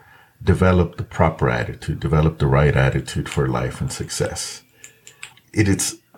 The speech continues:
I don't believe it's as much a destination. You know, for example, you, you don't really just reach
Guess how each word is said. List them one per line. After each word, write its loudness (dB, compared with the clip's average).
I 0
don't 6
believe 4
it's -2
as -2
much 2
a 2
destination. 0
You -2
know, -6
for 0
example, 4
you, 6
you 2
don't 4
really 2
just -6
reach -2